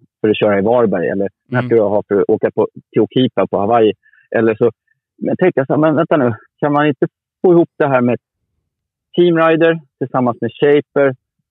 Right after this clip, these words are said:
Speaker 1: Det känns ju väldigt där gediget, på riktigt. Alltså, det är de här ändå som har tänkt, inte någon marketingavdelning som säger att den här är flashig, utan, ja,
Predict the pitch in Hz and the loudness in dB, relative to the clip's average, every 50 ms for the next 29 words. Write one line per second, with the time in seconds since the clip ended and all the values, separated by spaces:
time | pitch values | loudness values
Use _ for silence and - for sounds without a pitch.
0 | _ _ _ _ _ _ - - 127 139 123 - 107 110 110 - 117 101 113 101 | _ _ _ _ _ _ -8 -4 -2 -2 -2 -2 -2 -2 -2 0 0 0 0 0
1 | 95 101 - - 95 95 92 85 73 110 110 110 101 123 123 110 - - - - | 0 -2 -2 -2 -2 -2 -2 -4 -4 -4 -2 0 0 0 0 0 0 -2 -4 -6
2 | _ _ - 123 113 - _ - 117 101 - - - 113 107 - 104 110 110 131 | _ _ -2 -2 -2 -2 _ -2 -2 -2 -2 -2 -4 -2 0 0 0 2 2 2
3 | 123 113 113 117 139 139 131 123 117 107 104 104 92 - - 98 92 - - 143 | 2 2 2 0 0 0 0 0 0 0 0 -2 -2 -4 -8 -10 -10 -8 -6 -4
4 | 139 110 95 - - - 120 104 - - 123 120 113 107 110 120 127 123 - 110 | -4 -4 -4 -6 -4 -2 -2 -2 0 0 0 2 2 2 2 2 2 0 -2 -4
5 | - 104 101 101 101 101 120 139 143 135 123 117 107 - 95 - - - 92 90 | -6 -6 -4 -6 -4 0 2 2 2 2 0 -4 -8 -10 -10 -6 -4 -4 -4 -4
6 | - - - 101 104 101 92 87 92 _ - 95 - - - - - - - - | -6 -8 -8 -6 -6 -8 -8 -10 -10 _ -4 -4 -4 -4 -2 -2 0 0 0 0
7 | 101 101 92 - _ _ _ _ _ _ _ _ _ _ _ - - 107 92 92 | -2 -2 -2 -4 _ _ _ _ _ _ _ _ _ _ _ -6 -4 -4 -4 -4